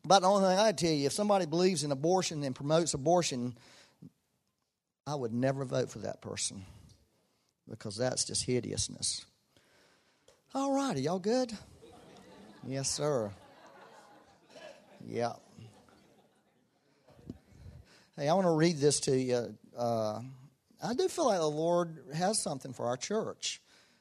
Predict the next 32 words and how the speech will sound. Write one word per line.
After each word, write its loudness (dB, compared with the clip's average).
uh, 2
for -4
the -2
days 2
we 0
live 0
in. -8
And -8
this -2
is -6
not 0
political 0
on 0
any -2
level. -2
This -4
is, -6
this -6
is -8
what -4
I -2
believe -6
God's 0
been -10
speaking -6
to -6
me -4
f-, -12
um, -8
for -4
a -2
bit. -8